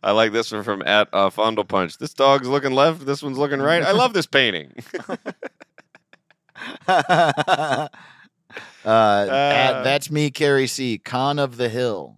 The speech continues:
Speaker 1: Oh, ooh.
Speaker 2: Yeah, there's some good ass puns in here, dude.
Speaker 1: Oh, man. I don't know. Who do you, uh, what, I mean
Speaker 2: Okay, so I think it's gotta be Spaghetti Eastern, but I do wanna point out that, um,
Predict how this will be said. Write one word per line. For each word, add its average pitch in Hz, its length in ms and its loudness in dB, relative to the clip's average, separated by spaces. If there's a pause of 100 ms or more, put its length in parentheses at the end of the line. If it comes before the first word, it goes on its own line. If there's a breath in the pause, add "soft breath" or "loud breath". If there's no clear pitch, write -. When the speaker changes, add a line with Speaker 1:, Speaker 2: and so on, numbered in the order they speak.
Speaker 1:
Oh, 101 960 2
ooh. 82 40 -4
Speaker 2:
Yeah, 127 580 -6
there's 156 160 -12
some 311 160 -12
good - 340 -12
ass 165 240 -12
puns 175 400 -14
in 156 80 -16
here, 110 280 -14
dude. 95 140 -14
Speaker 1:
Oh, 131 120 -12
man. 67 500 -14 (260)
I 107 140 -18
don't 107 160 -10
know. 92 340 -2
Who 107 120 -2
do 117 40 -4
you, 98 180 -4
uh, 87 120 -4
what, 90 240 -6
I 85 140 -2
mean 92 100 -8
Speaker 2:
Okay, 123 240 0
so 127 260 2
I 113 140 0
think 277 240 -8
it's - 100 -8
gotta 143 260 0
be 131 120 -6
Spaghetti 120 380 -2
Eastern, 110 420 -6
but 113 100 0
I 110 100 4
do 147 260 0
wanna 139 320 0
point 117 340 -4
out 95 400 -4
that, 92 520 -4 (120)
um, 85 640 -4